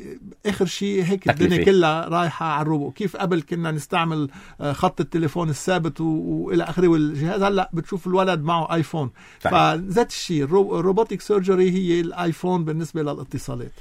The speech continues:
Speaker 2: أكيد ما في لزوم نحكي عن تداعياتها ما بعد العملية، العودة للعمل بشكل أسرع، النتيجة أسرع، مثل ما ذكرت، أعصاب الانتصاب لعند، آه، الرجل بعد جراحة البروستات
Speaker 1: نعم.
Speaker 2: وغيرها من المشاكل تقريبًا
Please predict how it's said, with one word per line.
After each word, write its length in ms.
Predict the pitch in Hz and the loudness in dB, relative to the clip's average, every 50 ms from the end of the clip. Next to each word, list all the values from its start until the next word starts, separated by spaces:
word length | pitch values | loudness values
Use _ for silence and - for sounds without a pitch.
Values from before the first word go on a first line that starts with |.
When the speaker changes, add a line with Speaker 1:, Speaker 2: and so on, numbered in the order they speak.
| - - - - - - | -20 -18 -18 -12 -10 -8
Speaker 2:
أكيد 240 | 95 - 117 101 95 | -2 0 0 2 2
ما 320 | 98 98 98 92 92 98 | 2 2 2 2 0 -2
في 100 | - 104 | -2 -2
لزوم 220 | 90 82 104 98 98 | -2 0 0 -2 -2
نحكي 180 | 98 - - | -2 -4 -4
عن 100 | 85 85 | -4 -2
تداعياتها 720 | 82 92 85 78 85 78 78 82 85 98 95 - - 87 82 | 0 -2 0 0 0 0 0 0 0 -2 -2 -2 -2 -4 -2
ما 140 | 85 82 | -2 -2
بعد 200 | 80 90 90 80 | -2 -2 -2 -2
العملية، 580 | 78 80 76 73 80 82 82 87 92 87 87 87 | -2 -4 -4 -4 -2 -2 -2 -2 -2 -2 -2 -2
العودة 280 | 80 71 78 90 90 85 | -2 -2 -2 -2 -2 -2
للعمل 360 | 80 80 76 80 90 87 80 | -4 -4 -4 -2 -4 -4 -4
بشكل 320 | 76 - 90 82 82 78 | -4 -6 -8 -6 -6 -6
أسرع، 280 | - 87 - - 85 78 | -6 -6 -6 -4 -4 -4
النتيجة 420 | 80 82 80 - 92 82 85 80 | -4 -4 -4 -4 -4 -4 -4 -6
أسرع، 220 | 87 - - 87 82 | -6 -4 -4 -4 -4
مثل 180 | 85 82 - | -4 -4 -6
ما 60 | 87 | -6
ذكرت، 440 | 78 71 85 - 101 95 95 90 - - - - - - - | -6 -6 -6 -4 -4 -2 -2 -4 -6 -10 -20 -20 -14 -6 -2
أعصاب 340 | 87 87 - - 101 90 71 | -2 -2 0 0 0 0 0
الانتصاب 520 | 78 76 71 82 - 87 80 - 92 85 | -2 -2 -4 -6 -6 -6 -6 -4 -4 -2
لعند، 260 | 82 76 85 82 71 78 | -2 -2 -4 -4 -6 -6
آه، 520 | 76 78 80 80 78 73 69 73 - - | -6 -4 -4 -4 -4 -4 -4 -4 -2 -2
الرجل 840 | 85 82 82 82 80 80 90 98 104 - 98 90 87 87 87 85 82 | -2 -2 0 0 0 0 0 -2 -2 0 0 0 0 0 0 -2 -2
بعد 300 | 73 82 85 82 85 78 | -2 -4 -4 -4 -4 -4
جراحة 420 | 82 85 78 76 92 87 87 82 - | -4 -4 -4 -2 -4 -4 -4 -4 -4
البروستات 580 | - 76 85 - 85 82 143 143 135 92 - - | -4 -6 -4 -4 -4 -2 0 0 0 0 0 -2
Speaker 1:
نعم. 80 | 85 78 | -2 -2
Speaker 2:
وغيرها 180 | 90 92 87 | -2 -2 0
من 80 | 85 85 | -2 -2
المشاكل 640 | 82 82 87 - - 95 90 - 95 92 90 92 92 - - - - - | -2 -4 -4 -4 -4 -6 -6 -4 -4 -2 -2 -2 -4 -8 -14 -20 -10 -6
تقريبًا 500 | - 85 80 95 98 82 85 85 82 82 | -4 -2 0 0 -2 -2 -2 -4 -4 -6